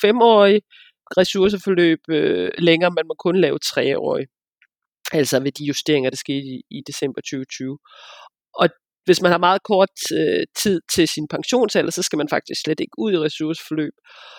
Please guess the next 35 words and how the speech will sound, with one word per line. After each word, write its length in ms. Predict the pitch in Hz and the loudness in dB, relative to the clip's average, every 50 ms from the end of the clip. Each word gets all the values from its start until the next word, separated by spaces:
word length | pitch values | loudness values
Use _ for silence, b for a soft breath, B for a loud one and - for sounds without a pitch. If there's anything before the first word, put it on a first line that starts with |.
| B B B B _ _ _ | B B B B _ _ _
Og 140 | - 180 185 | 2 2 4
der 60 | 175 | 4
er 80 | 170 165 | 4 4
også 180 | 165 180 - | 2 0 2
kommet 280 | - 190 185 185 180 170 | 2 4 4 4 2 2
sådan 340 | 190 175 175 160 151 151 151 160 | 2 2 2 2 2 2 2 4
noget, 140 | 165 170 170 | 4 4 4
der 60 | 165 165 | 4 4
hedder 140 | 160 147 | 4 4
en 140 | 139 - 135 165 | 2 2 2 2
afklaringsgaranti 920 | 202 - - 214 160 151 160 156 - - 156 147 151 - - - 190 185 - - _ _ - - | 2 2 0 0 0 0 -2 -4 -4 -2 -2 -2 -2 -4 -6 -6 -6 -6 -8 -10 _ _ -16 -2
for, 360 | - 156 151 143 - - - - - | 0 0 2 2 0 0 -2 -2 -4
for 120 | 165 147 - | -4 0 2
borgere 360 | 156 151 151 165 170 165 151 | 4 6 6 8 8 8 6
over 80 | 151 156 | 6 4
halvtreds, 460 | 151 143 - - - 165 156 - - | 4 0 -2 0 2 2 2 2 2
nemlig 240 | 170 170 175 175 - - | 2 2 4 2 2 2
at 100 | 156 - - - _ _ _ _ _ _ _ _ _ _ _ _ _ _ _ _ _ _ - | 0 0 -2 -12 _ _ _ _ _ _ _ _ _ _ _ _ _ _ _ _ _ _ -4
de 100 | 190 175 | -4 -2
får, 400 | - - 202 208 196 - - - _ _ _ _ _ _ _ _ _ _ _ _ _ _ _ _ _ _ _ _ _ - 220 | 2 4 6 6 6 4 0 -6 _ _ _ _ _ _ _ _ _ _ _ _ _ _ _ _ _ _ _ _ _ 0 2
øh, 220 | 190 185 180 170 - - - - - | 4 4 4 2 0 -6 -16 -2 0
får 80 | 196 | 0
beskrevet, 440 | 180 - 190 - - 226 220 208 180 | 2 2 2 2 4 4 4 2 2
hvad, 120 | 175 185 170 - - 147 160 - _ _ _ _ - | 2 0 -2 -2 -10 -18 -18 -18 _ _ _ _ -4
de 80 | 196 | -4
s-, 160 | - - - - | -4 -4 -4 -2
kommer 180 | - 190 190 | 0 0 2
til 120 | - - 220 | 4 4 4
at 200 | 208 - 175 - | 4 4 2 -2
skulle 180 | - - 180 | -4 -8 -10
kende, 300 | - - 226 185 202 220 | -2 0 2 2 2 2
hvad 140 | 226 196 170 | 0 0 0
der 60 | - | 0
sker 280 | 160 - - - 220 202 | -2 -4 2 2 2 2
i, 180 | 175 165 160 | 2 -2 -6